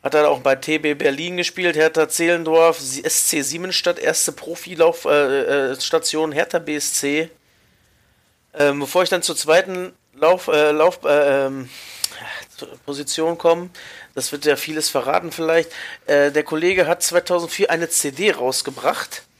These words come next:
ähm, äh, und, äh, mit drei Musikstücken drauf und hat das, äh, dem, äh,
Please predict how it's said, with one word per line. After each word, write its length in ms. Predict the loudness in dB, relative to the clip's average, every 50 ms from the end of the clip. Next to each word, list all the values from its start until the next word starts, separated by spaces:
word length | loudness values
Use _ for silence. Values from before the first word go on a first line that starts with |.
| _ _ _ _ _ _ _ _ _ _
ähm, 600 | 2 4 6 6 6 4 4 0 -4 -6 -10 -12 _ _ _ _ _ _ _ _ -4
äh, 60 | 0
und, 580 | 0 0 0 0 -2 -2 -2 -4 -6 -8 -4 0
äh, 180 | 2 2 2 2
mit 220 | 0 -2 -2 2
drei 160 | 4 4 4
Musikstücken 760 | 4 2 -4 -6 -6 -4 0 0 0 0 -2 -6 -8 -8 -8 -6
drauf 420 | -2 0 2 2 2 0 -2 -4
und 100 | -4 -2
hat 160 | -2 -2 -2
das, 260 | -2 -2 0 0 0 2
äh, 260 | 2 2 2 0 0
dem, 420 | 0 -2 -2 0 -2 -6 -6 -4
äh, 380 | 0 2 2 4 4 4 2